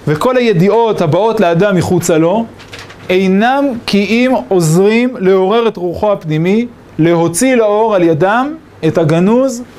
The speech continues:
במעמקיו." כל המטרה של הלימוד שלנו היא בסוף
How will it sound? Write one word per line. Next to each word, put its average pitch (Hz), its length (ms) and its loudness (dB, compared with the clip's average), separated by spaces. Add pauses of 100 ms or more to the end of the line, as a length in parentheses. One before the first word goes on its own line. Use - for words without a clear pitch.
(100)
במעמקיו." 147 580 -2 (1700)
כל 254 340 -2 (680)
המטרה 175 340 0
של 151 180 0
הלימוד 151 340 2
שלנו 214 580 0
היא 147 100 -4
בסוף 214 760 -4